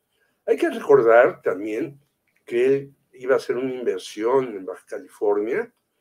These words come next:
y que después dejó colgados a todos esa es la mínima parte del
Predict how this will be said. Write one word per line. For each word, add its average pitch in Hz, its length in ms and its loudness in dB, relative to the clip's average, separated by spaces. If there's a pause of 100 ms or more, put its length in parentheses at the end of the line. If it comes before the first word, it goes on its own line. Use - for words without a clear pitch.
(180)
y 113 120 -20
que - 160 -8
después 123 680 -4
dejó 131 360 -8
colgados 113 640 -8
a 104 120 -10 (100)
todos 190 540 0 (480)
esa 339 320 -4
es 294 120 -10
la 110 140 0
mínima 123 560 -6
parte 120 420 -2
del 101 220 -12